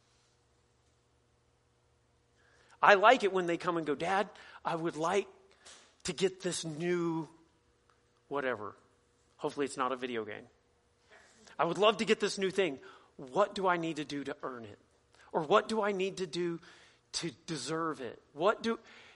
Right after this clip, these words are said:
that's a communication. But when they come to me and ask, it's the same thing we do when we go to God. "God, your kingdom,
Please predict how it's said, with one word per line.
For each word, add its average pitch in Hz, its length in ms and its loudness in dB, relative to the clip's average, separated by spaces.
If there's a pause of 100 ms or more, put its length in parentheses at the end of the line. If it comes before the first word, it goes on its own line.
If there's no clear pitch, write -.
(120)
that's 220 200 0
a 226 40 -2
communication. 208 840 -2 (760)
But 214 100 6
when 214 160 4
they 220 120 6
come 349 260 6
to 247 80 0
me 214 180 2
and 180 160 0
ask, 240 460 6 (360)
it's 156 100 -12
the 170 80 -4
same 202 240 -2
thing 202 220 -2
we 196 100 -4
do 196 180 -2
when 185 160 -2
we 170 80 -4
go 175 140 2
to 170 80 -2
God. 131 260 0 (3250)
"God, 180 320 -4
your 196 180 0
kingdom, 180 560 -4